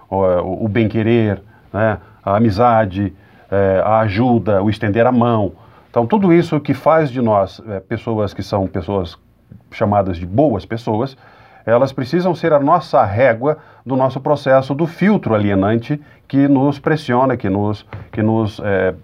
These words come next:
obriga até a seguir caminhos que a gente entende que não são bons.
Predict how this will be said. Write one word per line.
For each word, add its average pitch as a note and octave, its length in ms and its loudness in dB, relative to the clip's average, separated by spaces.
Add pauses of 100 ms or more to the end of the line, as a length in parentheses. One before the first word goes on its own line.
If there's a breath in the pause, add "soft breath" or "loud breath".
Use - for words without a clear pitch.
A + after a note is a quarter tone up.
(160)
obriga B2+ 580 2
até A#2+ 360 2 (400 soft breath)
a A#2+ 80 -4
seguir B2+ 340 0
caminhos D3+ 480 0
que F3+ 180 -4
a F3+ 60 2
gente E3+ 280 -4
entende F3+ 340 -4
que G3+ 80 -6
não G#3+ 120 -4
são G#3+ 180 -2
bons. B2 260 -2